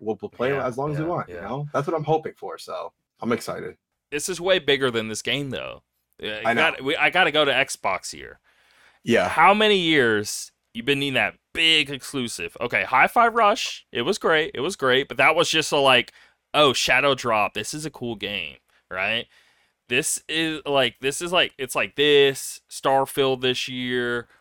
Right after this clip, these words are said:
Speaker 2: what, we got the Hellblade two coming, these
Speaker 1: Yes.
Speaker 2: big releases, we got, uh, t-, what, the Perfect Dark game under works, we got the Fable game under works.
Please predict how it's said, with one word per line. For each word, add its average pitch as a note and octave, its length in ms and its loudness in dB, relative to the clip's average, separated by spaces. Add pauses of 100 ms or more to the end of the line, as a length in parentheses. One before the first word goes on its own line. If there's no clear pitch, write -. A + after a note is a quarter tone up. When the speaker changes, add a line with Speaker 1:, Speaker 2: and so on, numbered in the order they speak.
(140)
Speaker 2:
what, A2+ 200 -2
we G#2 80 -14
got A2 160 -8
the G2 60 -8
Hellblade G#2+ 480 -4
two C#3+ 320 -4
coming, C3+ 480 -4 (320)
these B2+ 240 0
Speaker 1:
Yes. F2+ 240 -2
Speaker 2:
big D3+ 180 4
releases, C3 680 -4
we A#2+ 120 -10
got, A2 500 -2
uh, G2+ 840 -4
t-, - 360 -18
what, G#2 140 -8
the F2 80 -14
Perfect B2+ 440 -8
Dark B2 340 -2
game B2+ 420 -2
under B2 180 -4
works, B2 380 -2
we G#2 80 -12
got F#2 120 -10
the - 60 -14
Fable C3 360 -4
game B2+ 240 -4
under B2 140 -6
works. A#2 360 -6